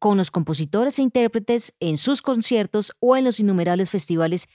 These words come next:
y concursos que se dan a lo largo y ancho de la geografía colombiana. Se trata entonces de unas músicas ubicuas, pero en muchos casos poco accesibles.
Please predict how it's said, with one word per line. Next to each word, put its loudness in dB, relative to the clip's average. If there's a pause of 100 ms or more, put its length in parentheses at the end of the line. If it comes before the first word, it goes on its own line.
(280)
y 0
concursos 0
que 0
se 0
dan 2 (260)
a -4
lo -2
largo 0
y 2
ancho -2
de -2
la 0
geografía -4
colombiana. -4 (280)
Se -2
trata -4
entonces 2
de 0
unas 2
músicas 0
ubicuas, -2 (120)
pero 0
en 2
muchos 2
casos -4 (380)
poco 0
accesibles. -6